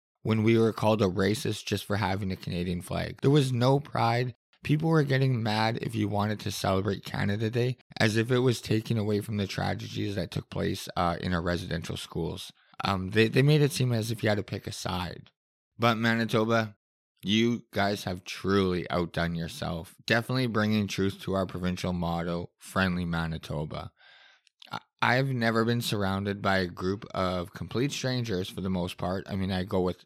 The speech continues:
some people sometimes, but I've never felt so at home, so comfortable. Um, there was nothing but love and kindness there.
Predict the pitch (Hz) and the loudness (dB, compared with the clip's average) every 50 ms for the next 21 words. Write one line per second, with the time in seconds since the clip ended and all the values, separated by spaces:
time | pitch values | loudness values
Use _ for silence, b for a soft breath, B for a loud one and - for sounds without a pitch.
0 | _ - - - 104 107 101 104 90 78 78 82 82 - 95 95 95 - 92 78 | _ -8 -4 -2 -2 -2 -2 -4 -4 -4 -4 -6 -4 -2 -2 -2 -2 -2 -4 -4
1 | 80 82 92 104 107 - b b b b b _ - 123 127 127 120 127 127 139 | -4 -4 -4 -4 -6 -8 b b b b b _ 0 2 2 2 2 2 0 0
2 | 135 - - 131 127 123 - - 120 113 120 123 117 113 110 107 107 110 107 104 | 0 2 2 2 0 0 0 0 2 4 4 4 2 2 2 2 0 0 -2 -4
3 | - - - 123 120 131 131 - - - - 107 110 120 120 - 101 95 98 85 | -4 -2 0 0 0 0 -2 -6 -10 -8 -6 -4 -4 -4 -4 -4 -4 -4 -4 -6
4 | 87 b b b b b - - 107 104 101 101 101 98 110 113 113 113 110 117 | -8 b b b b b -6 -4 -2 -2 -2 -2 -2 0 4 4 4 4 4 2
5 | 117 123 127 131 120 127 127 117 113 104 98 98 101 107 117 120 113 110 - 104 | 2 2 2 0 0 0 0 0 0 -2 0 0 0 2 2 0 -2 -2 -2 -2
6 | 101 104 104 107 107 104 - - 107 104 101 104 113 113 - | 0 0 0 -2 -4 -4 -6 -4 -4 -2 -2 -2 -4 -6 -10